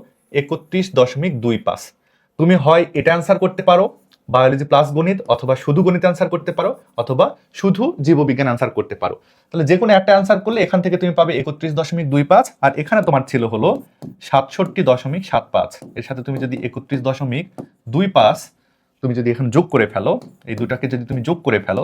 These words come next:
তাহলে তুমি পুরোপুরি পাবে একশো। এই হলো একশোর মধ্যে তোমার পরীক্ষা। পরীক্ষা একশোর মধ্যে হলেও প্রশ্ন কিন্তু একশোটা না, প্রশ্ন আশিটা। তোমরা যদি একটু খেয়াল করো, তাহলে দেখতে পাবে যেখানে পঁচিশ, পঁচিশ, পঞ্চাশ প্রশ্ন আর পঞ্চান্নটা প্রশ্ন। আর এখানে তুমি যেহেতু এক-, যে কোনো একটা অ্যান্সার করবে, হয়তো এই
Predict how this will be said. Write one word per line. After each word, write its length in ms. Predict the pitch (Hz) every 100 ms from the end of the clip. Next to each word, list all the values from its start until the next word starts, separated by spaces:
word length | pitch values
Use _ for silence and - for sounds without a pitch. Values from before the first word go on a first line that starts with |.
| 110
তাহলে 180 | 110 113
তুমি 120 | 117 113
পুরোপুরি 300 | 110 104 107 95
পাবে 140 | 92 -
একশো। 240 | 98 - - _ _ _ 127
এই 60 | 123
হলো 100 | 156 113
একশোর 220 | - 131
মধ্যে 160 | 110 98
তোমার 160 | 98 95
পরীক্ষা। 280 | 110 98 87 - _ _ _ _ _ _ -
পরীক্ষা 260 | 185 208 185
একশোর 240 | - 185
মধ্যে 180 | 180 170 139
হলেও 180 | 156 113 156
প্রশ্ন 200 | 156 175 170
কিন্তু 140 | 160 127
একশোটা 260 | - 120 92
না, 60 | -
প্রশ্ন 200 | 135 135 147 120
আশিটা। 240 | 135 104 117
তোমরা 140 | 113
যদি 100 | 120 120
একটু 100 | 117
খেয়াল 160 | - 139 107
করো, 140 | 110 -
তাহলে 160 | 113 110
দেখতে 180 | 117 147 110
পাবে 180 | 92 160 - _ _ _
যেখানে 260 | 120 139 139 147
পঁচিশ, 300 | 151 190 196 147
পঁচিশ, 260 | 139 131 - -
পঞ্চাশ 300 | 131 127 156 -
প্রশ্ন 200 | 160 - 185
আর 60 | 160
পঞ্চান্নটা 480 | 165 170 139 110 -
প্রশ্ন। 220 | 104 - 92 - _ -
আর 60 | 117 190
এখানে 220 | 202 139 151
তুমি 100 | 151
যেহেতু 180 | 165 165
এক-, 120 | 156 143
যে 60 | 170
কোনো 100 | 170
একটা 140 | 147 160
অ্যান্সার 240 | 135 123 110
করবে, 200 | 98 139 - - _ _ -
হয়তো 160 | 120 -
এই 60 | 139